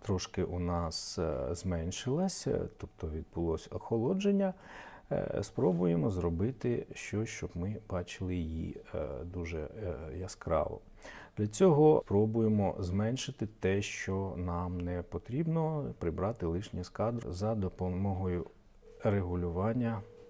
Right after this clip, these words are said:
діапазону вимірювання.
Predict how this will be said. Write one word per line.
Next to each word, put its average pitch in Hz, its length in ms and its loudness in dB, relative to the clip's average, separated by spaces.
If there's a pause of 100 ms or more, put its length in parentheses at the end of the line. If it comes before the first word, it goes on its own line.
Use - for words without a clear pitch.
(2000)
діапазону 92 760 0
вимірювання. 82 800 -6